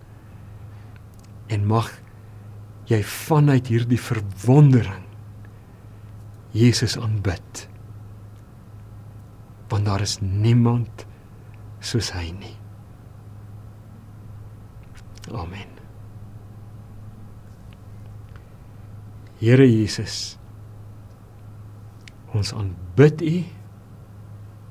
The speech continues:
want daar is niemand soos U nie. Niemand meer mens nie. Daar's niemand meer God as U nie.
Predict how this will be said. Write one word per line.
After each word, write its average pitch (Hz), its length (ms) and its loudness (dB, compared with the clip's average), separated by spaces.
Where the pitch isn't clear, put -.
want 107 180 2
daar 104 220 2
is 101 220 -4
niemand 110 580 2
soos - 260 -4
U 92 220 -4
nie. 95 160 -10
Niemand 131 560 8
meer 117 360 6
mens 110 500 0
nie. 98 160 -8
Daar's - 180 -8
niemand 117 320 6
meer 113 320 4
God - 360 -2
as 107 200 -6
U 95 140 -6
nie. 95 180 -8